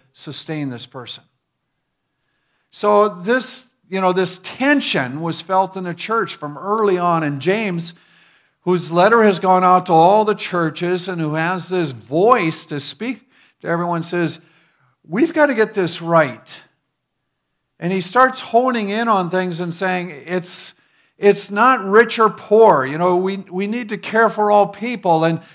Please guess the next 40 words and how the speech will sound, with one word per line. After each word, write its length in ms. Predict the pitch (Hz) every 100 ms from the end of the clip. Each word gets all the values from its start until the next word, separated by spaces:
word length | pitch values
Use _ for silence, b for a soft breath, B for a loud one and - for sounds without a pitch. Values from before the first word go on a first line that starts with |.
| B
just 200 | 247 233
because 380 | 240 - 226 196
someone's 380 | 226 226 220 180
an 100 | 185
orphan 440 | 202 214 - 196
or 100 | 180
widow 340 | 180 247 240 180
doesn't 380 | 185 180 196
mean 200 | 185 196
that 120 | 190 170
God 260 | 180 180
doesn't 340 | 175 170 175 151
love 280 | 156 143
them. 180 | 127 113 - _ _ _ _ _ _ _ _ _ _ _ _ _ _ _ -
You 80 | 196
know, 60 |
why 280 | 180 208 254
are 100 | 254
we 160 | 240 208
called 460 | - 233 254 262
to 100 | 214
this 240 | 190 175 196
except 360 | 170 202 180
that 100 | 185
God 320 | 165 196 214
has 220 | 202 202 202
compassion 720 | 185 170 202 226 214 - 165
for 120 | 175
them 180 | 170 175
as 160 | 170
well? 340 | 170 165 117 - _ _ _ _ _ _ _ _ _ _ _ _ _ _
That 180 | 208 175
God 320 | 226 233 196
loves 340 | 214 240 226
them 160 | 220 196
like 220 | 185 175
he 120 | 196
loves 320 | 190 185 180 175
everyone 400 | 175 175 180 202
else." 520 | 226 - - -